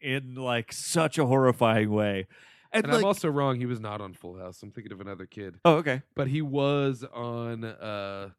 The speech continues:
Speaker 2: Doogie Howser and Hanging with Mister Cooper,
Speaker 1: Uh-huh.
Speaker 2: which if you put together probably equals Full House.
Speaker 1: <laughs>
Speaker 2: Oh, he was in Jack the Bear. Oh.
Speaker 1: Dude, he's in a ton of stuff. I was, like, going through his I M D B.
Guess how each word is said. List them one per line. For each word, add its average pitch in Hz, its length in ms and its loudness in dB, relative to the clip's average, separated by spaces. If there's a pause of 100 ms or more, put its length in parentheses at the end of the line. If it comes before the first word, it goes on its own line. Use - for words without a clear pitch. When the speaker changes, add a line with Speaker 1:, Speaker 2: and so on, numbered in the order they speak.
(380)
Speaker 2:
Doogie 120 400 -2
Howser 110 440 -6
and 98 80 -12
Hanging 110 260 -8
with 104 140 -12
Mister 101 260 -12
Cooper, 120 320 -2
Speaker 1:
Uh-huh. 147 460 4
Speaker 2:
which 110 180 -12
if 104 100 -14
you 113 60 -8
put 127 220 -8
together 101 400 -8
probably 98 420 -10
equals 92 400 -14
Full 98 320 -10
House. 131 720 2
Speaker 1:
<laughs> - 60 -20 (580)
Speaker 2:
Oh, 143 160 -6
he 170 100 -4
was 160 120 -8
in 160 100 -10
Jack 151 280 -12
the 156 80 -12
Bear. 147 440 -12
Oh. - 60 -20 (320)
Speaker 1:
Dude, 120 160 4
he's 127 340 0
in 127 160 0
a 117 60 0
ton 113 240 0
of 107 80 -2
stuff. 110 280 0
I 107 80 4
was, 107 160 0
like, 113 180 0
going 110 240 0
through 110 180 -2
his 110 340 0
I 123 120 -2
M 107 80 -6
D 104 100 -4
B. 104 300 -4